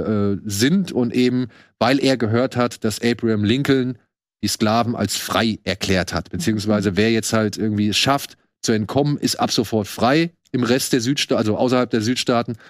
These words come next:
Und, ähm, wer will, darf sich halt auch den Truppen anschließen und für seine Freiheit kämpfen. Und sein Ziel ist es halt, ne, zum einen zurück zu seiner Familie zu kommen, aber halt eben vor allem nach Baton Rouge zu kommen, wo halt eben die Nordstaaten schon, ähm, ähm,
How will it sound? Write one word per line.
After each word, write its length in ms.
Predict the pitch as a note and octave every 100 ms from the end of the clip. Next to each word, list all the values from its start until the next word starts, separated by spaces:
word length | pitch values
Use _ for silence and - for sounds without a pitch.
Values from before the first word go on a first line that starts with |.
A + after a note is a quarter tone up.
| - - _ _
Und, 460 | A#2 A#2 A#2 G#2+ C3+
ähm, 460 | A2 G#2+ G#2 G2+ G2
wer 240 | G#2+ G#2
will, 260 | A#2+ C#3 B2+
darf 280 | A2 A2+
sich 220 | - A2+ -
halt 160 | G#2+
auch 240 | A2+ A2 -
den 180 | G#2+
Truppen 360 | F#2 A2 A2 A#2
anschließen 560 | A2 B2 - A#2+ A2 G#2+
und 140 | G#2
für 80 | A#2
seine 200 | G#2 G#2
Freiheit 420 | - G#2+ G2+ -
kämpfen. 320 | G#2 F2 - - _ _
Und 140 | G#2 G2
sein 220 | G#2+ A2+
Ziel 320 | - C#3+ D#3
ist 120 | D3+
es 160 | C3+ C#3
halt, 180 | C3 A#2+
ne, 120 | A#2
zum 180 | G#2 A2
einen 380 | A#2+ C#3 D3+ C#3+ _ _
zurück 280 | - A2+ C3
zu 80 | B2
seiner 180 | A#2+
Familie 320 | A2+ A#2 D3+ D3
zu 120 | B2
kommen, 280 | C#3 C#3 C3+
aber 180 | A#2 A2+
halt 140 | A2+
eben 200 | A#2 A#2
vor 220 | - A2
allem 220 | A#2 A#2+
nach 160 | A#2 A2
Baton 280 | - A2+ A2+
Rouge 220 | B2 -
zu 120 | C3
kommen, 320 | A#2 A#2 A2+
wo 160 | G#2 A2
halt 120 | A2
eben 260 | G2 G#2 G#2 - _
die 80 | A2
Nordstaaten 560 | G#2 G#2 - A2 G#2+
schon, 340 | G#2+ A2 G#2 G2+ _ _
ähm, 460 | G#2 G2+ G2 F#2+ -
ähm, 380 | G2+ F#2+ F#2